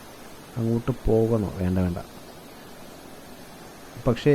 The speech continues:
ദൂരെ നിന്ന് കാണാനാണ് സൂപ്പർ കേട്ടോ. നമ്മുടെ അടുത്ത് നിന്ന് കാണുന്നതിനേക്കാൾ ഏറ്റവും ബെറ്റർ ദൂരെ നിന്ന് കാണുന്നതാണ്. Totally ഒരു കാടിൻ്റെ ഫീൽ ഉണ്ടെങ്കിലും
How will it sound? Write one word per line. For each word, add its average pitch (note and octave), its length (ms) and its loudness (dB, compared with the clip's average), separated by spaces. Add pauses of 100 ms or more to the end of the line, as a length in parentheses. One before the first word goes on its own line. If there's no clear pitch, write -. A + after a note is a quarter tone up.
(260)
ദൂരെ A2 220 10
നിന്ന് A#2+ 180 10
കാണാനാണ് G#2+ 320 8
സൂപ്പർ G2 320 6
കേട്ടോ. F2+ 260 0
നമ്മുടെ G2 280 4
അടുത്ത് G2+ 180 8
നിന്ന് G2+ 160 8
കാണുന്നതിനേക്കാൾ F#2 400 8
ഏറ്റവും F#2+ 280 6
ബെറ്റർ E2+ 180 2 (100)
ദൂരെ D#3 160 4
നിന്ന് E2+ 140 2
കാണുന്നതാണ്. D#2 340 -2 (3000)
Totally C3+ 440 8
ഒരു F#3+ 80 4 (100)
കാടിൻ്റെ D3+ 480 8
ഫീൽ E3+ 160 8
ഉണ്ടെങ്കിലും E3 340 6